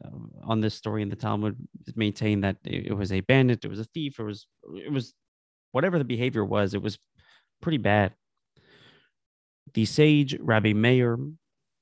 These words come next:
was in immense pain from this person. He was intentionally causing immense pain to Rabbi Meir, and he prayed to God, "Get this person out of here. Take him away from this world. He doesn't <laughs> deserve to live.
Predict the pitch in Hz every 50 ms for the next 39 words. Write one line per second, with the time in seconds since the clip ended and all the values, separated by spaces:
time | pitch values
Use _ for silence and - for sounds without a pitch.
0 | _ _ _ _ _ _ - _ - - 110 110 98 - 71 101 107 107 107 -
1 | - - - - 117 113 123 135 135 - - - - - - 123 120 120 113 98
2 | 95 - - _ _ - 113 104 98 101 - - - 101 98 - - 107 110 107
3 | 101 - - _ _ _ - - 107 - 123 131 131 120 135 120 107 98 - 117
4 | 113 107 110 107 104 107 110 110 - - - 110 107 101 107 107 107 107 104 104
5 | 104 104 104 107 110 113 _ - - - - _ _ _ - - 123 117 123 120
6 | 117 - - 151 151 160 156 147 - 131 139 - - 131 113 - 131 139 143 135
7 | 123 117 113 - _ _ _ _ _ _ - _ - 135 139 143 _ _ - -
8 | 151 135 - - - 147 135 - - - 123 123 - - - 120 120 123 120 120
9 | - - 117 107 - - 147 165 180 - 190 180 147 143 151 147 - 143 127 120
10 | 113 - - 117 117 135 135 120 113 117 107 - 113 117 131 160 - - 123 -
11 | - 120 117 - - - - 117 127 160 170 151 117 123 -